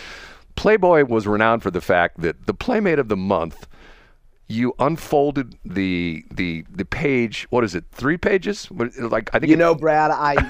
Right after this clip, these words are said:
Speaker 2: you know, I wouldn't know, but
Speaker 1: <laughs>
Speaker 2: from
Speaker 1: You
Speaker 2: what I
Speaker 1: wouldn't
Speaker 2: hear,
Speaker 1: know.
Speaker 2: it was a trifold.
Speaker 1: Fivefold.
Speaker 2: From what I'm told.
Speaker 1: Okay. You would unfold the centerfold, and it would be a naked woman laying down in a bed or something like that. Okay. So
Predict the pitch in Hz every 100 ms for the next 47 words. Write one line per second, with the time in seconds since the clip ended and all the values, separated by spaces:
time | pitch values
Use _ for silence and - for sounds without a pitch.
0 | 131 135 127 123 107 113 117 117 117 98
1 | 101 95 - - 139 123 147 151 147 -
2 | 170 156 131 113 120 113 - 131 123 120
3 | - 85 76 - - - 139 113 120 120
4 | 120 - 139 123 101 90 - - - -
5 | 123 160 170 - 165 196 - 196 175 170
6 | - 165 135 120 110 101 101 98 113 117
7 | 113 104 117 117 113 104 104 98 98 90
8 | 98 151 233 175 143 143 139 135 123 -
9 | - - - 95 110 139 139 127 113 110
10 | 104 85 95 92 78 - - 67 64 64
11 | 117 - 90 - 95 - - - - -
12 | - - - 151